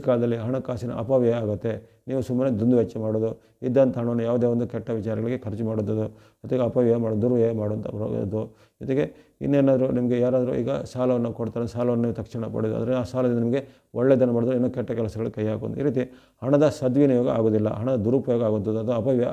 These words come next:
ಆಗುವಂಥ ಸಾಧ್ಯತೆ ಇರುತ್ತೆ. ಹಾಗಾಗಿ ಆ ದುರುಪಯೋಗ ಮಾಡೋದನ್ನು, ಜೊತೆಗೆ ತೊಂದರೆಗಳಿಗೆ ಸಿಲುಕೊಳ್ಳೋದನ್ನು ತಪ್ಪಿಸಿಕೊಳ್ಳಿ. ವಿರುದ್ಧ ಲಿಂಗದವರ ಜೊತೆ ಸ್ವಲ್ಪ ಎಚ್ಚರವಾಗಿರಬೇಕು. ಶತ್ರುಗಳದ್ದು ಯಾರೊಂದು ಮಿತ್ರರಾಗುವಂಥದ್ದನ್ನು ನೋಡಿಕೊಂಡು ನೀವು ವ್ಯವಹಾರ ಮಾಡಬೇಕು. ಜೊತೆಗೆ ದೊಡ್ಡ ಮೊತ್ತದ ಸಾಲ ಕೊಡೋದು ಪಡೆದು ಸಹ ಅಷ್ಟೇ ಒಳ್ಳೆಯದಲ್ಲ. ಹಾಗಾಗಿ ಧನುರಾಶಿಯವರಿಗೆ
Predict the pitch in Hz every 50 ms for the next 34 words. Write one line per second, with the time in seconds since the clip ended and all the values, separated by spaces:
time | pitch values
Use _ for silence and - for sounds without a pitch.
0 | - 110 104 110 107 101 98 104 101 107 113 104 101 - 107 117 131 117 117 -
1 | - - - _ _ - 113 113 101 123 135 143 120 131 127 117 120 113 110 110
2 | 107 104 110 107 107 104 104 - - - _ _ _ - 110 123 120 117 - 131
3 | 127 127 131 127 117 117 113 113 - 117 113 104 - 113 110 110 123 107 107 101
4 | - 110 87 - 117 110 110 113 110 - _ _ _ - 113 127 139 127 117 123
5 | 117 117 113 113 110 113 110 104 117 113 101 - 113 107 113 110 104 - - 110
6 | 110 113 - - 101 107 104 - 113 107 107 - 131 113 - 135 127 117 113 117
7 | 110 110 117 113 110 113 110 110 110 107 - 104 107 110 110 107 104 107 107 113
8 | 127 127 - - - _ _ - 117 127 127 120 - 123 113 113 123 - - 113
9 | 110 110 110 113 110 110 131 117 104 107 104 104 98 - 107 - - _ _ _
10 | _ - 127 - 127 110 104 127 123 120 135 127 123 110 - 120 110 104 - -
11 | 113 120 117 110 - 113 113 113 117 107 107 104 - 107 110 104 87 104 107 98
12 | - 107 107 110 - 110 101 104 104 107 107 101 98 104 127 127 113 120 - -
13 | - _ _ _ _ - 110 127 139 254 127 117 101 - 117 110 104 110